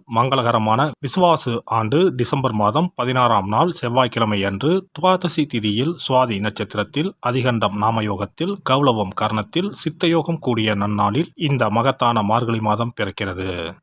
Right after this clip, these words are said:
மார்கழியை தெய்வங்களின் மாதம் என்பார்கள். அந்த அளவுக்கு ஆன்மீக ரீதியாக முக்கியத்துவம் பெற்றது. இம்மாதத்தில் கிரக நிலைகளில் பல்வேறு மாற்றங்கள், சில முக்கிய நிகழ்வுகள் நடைபெற உள்ளன. இது பனிரெண்டு ராசிகளிலும்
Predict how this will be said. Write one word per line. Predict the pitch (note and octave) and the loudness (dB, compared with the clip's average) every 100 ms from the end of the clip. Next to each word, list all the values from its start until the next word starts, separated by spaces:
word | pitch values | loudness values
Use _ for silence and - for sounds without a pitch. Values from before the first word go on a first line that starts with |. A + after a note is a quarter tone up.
| A2 | -2
மார்கழியை | A#2 B2 A2 G#2 A#2+ F#3 F3 A#2+ | 2 2 2 0 0 -2 -4 -2
தெய்வங்களின் | C#3 E3+ D#3 D3 D3 | 2 4 4 2 2
மாதம் | A2+ A#2 B2 A#2 | 2 2 2 0
என்பார்கள். | G2+ G2+ G2 F#2+ F#2+ E2+ E2 _ | -2 -2 -2 -4 -6 -8 -12 _
அந்த | - C3 A2+ | -6 -2 2
அளவுக்கு | A2+ G#2+ G#2 - F#3 - | 2 2 -2 0 0 2
ஆன்மீக | A#2 D#3 D#3 C#3 | 2 2 2 2
ரீதியாக | B2 A#2+ B2 A2+ B2+ | 2 2 2 2 0
முக்கியத்துவம் | A2 G#2 C#3 - C#3 C3 | -2 -2 -4 -2 -4 -4
பெற்றது. | G#2+ - F#2+ G2 F#2+ E2+ - _ _ | -6 -4 -4 -4 -6 -8 -14 _ _
இம்மாதத்தில் | C#3+ C3 A#2 G#2+ G2 - F#3+ G3 | -4 0 4 4 0 -2 -2 -2
கிரக | - D3+ D#3 | 0 2 4
நிலைகளில் | B2+ A#2+ G#2+ D3 F#3 - | 2 2 4 2 2 0
பல்வேறு | F#3 D3 D#3 D3 | -2 2 2 2
மாற்றங்கள், | A2+ A2+ - G#2+ G#2 E3+ G#3 | 2 0 0 -2 0 -2 -4
சில | - C#3 B2 | -4 0 2
முக்கிய | A#2 - D3+ | 0 -2 0
நிகழ்வுகள் | B2 A2+ B2 A#2 C3 C3 | 0 0 0 0 0 0
நடைபெற | G#2+ A#2+ B2 | -2 0 0
உள்ளன. | A#2 G2 F#2+ F2 E2+ E2+ - _ - | -2 -2 -4 -4 -6 -8 -14 _ -6
இது | A#2+ B2 F#3 - | 0 2 2 0
பனிரெண்டு | B2 D#3+ E3+ D#3 | 0 2 2 4
ராசிகளிலும் | C#3+ C3 C3+ B2+ C3 C3+ | 4 2 2 -2 0 -2